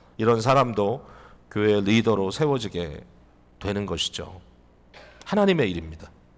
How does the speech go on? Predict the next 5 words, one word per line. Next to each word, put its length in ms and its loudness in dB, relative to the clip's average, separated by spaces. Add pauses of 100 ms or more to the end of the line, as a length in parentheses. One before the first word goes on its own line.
(480)
하나님의 420 -4
일입니다. 440 -16 (1900)
어, 640 4 (1600)
바울과 380 8
실라가 800 6